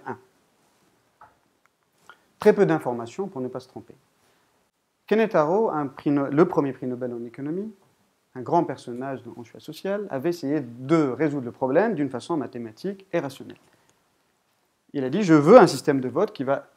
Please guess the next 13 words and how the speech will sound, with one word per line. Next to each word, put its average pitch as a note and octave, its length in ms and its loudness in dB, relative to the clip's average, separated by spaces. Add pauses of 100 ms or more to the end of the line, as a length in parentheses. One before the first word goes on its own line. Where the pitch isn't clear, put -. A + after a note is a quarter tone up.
(120)
identifier F#3+ 440 -2
toujours F3 260 -2
un D3 60 0
gagnant, B2 360 -2
qui B2+ 180 -8
évite C3 260 -4
ce - 60 -20
qu'on C3+ 180 -6
appelle D#3+ 220 -4
le C3 100 -2
paradoxe C3+ 340 -4
de C3+ 80 -8
Condorcet. » B2+ 500 -10